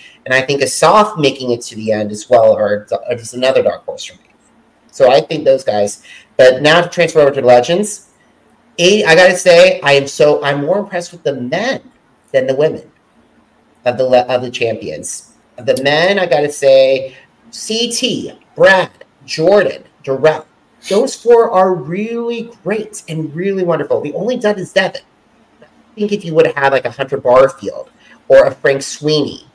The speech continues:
or a Rogan O'Connor or a, uh, or a, um, or a Turbo in that sp-, in Devin's spot,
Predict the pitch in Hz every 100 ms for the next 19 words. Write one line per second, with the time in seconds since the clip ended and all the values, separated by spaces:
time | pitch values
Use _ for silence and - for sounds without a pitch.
0 | _ _ _ - 139 135 131 135 131 127
1 | 127 139 147 147 135 - 160 160 - -
2 | _ _ _ _ _ _ _ 139 143 143
3 | 143 147 135 131 123 123 123 123 - _
4 | _ _ _ 135 120 117 - - 131 127
5 | 127 123 123 123 131 - - 143 151 -
6 | 214 180 120 113 - _ _ 165 190 180
7 | 170 170 - - 160 160 160 160 160 -
8 | 143 175 -